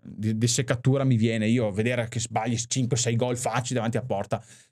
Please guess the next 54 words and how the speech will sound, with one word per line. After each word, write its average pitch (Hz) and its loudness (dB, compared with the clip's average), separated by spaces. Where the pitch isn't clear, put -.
me, 113 0
me, 110 4
mi 104 6
viene 113 4
su 117 2
veramente 104 2
un 107 4
po' 113 0
il 107 0
veleno. 98 -2
Eh, 185 0
ma 180 2
più - 0
che 233 2
altro 240 2
perché 196 2
non 180 2
dai 202 4
giustizia 202 2
a - -8
tutto 196 0
quello 180 2
che 170 0
hai 165 2
fatto 135 0
tu, 135 0
che - 0
te 180 4
lo 151 2
meriti. 139 2
Hai 113 0
fatto 113 -4
tanta 147 0
roba 139 2
bella, 120 2
caspita, 127 0
no? 135 0
Il, 143 0
il 165 0
gol 196 2
non 165 0
è 156 2
altro 165 -2
che, 156 -2
eh, - -6
il, 160 -2
il 127 2
coronamento 185 2
di 151 4
un 170 4
lavoro 170 0
che 147 0
hai 123 2
fatto. 120 -4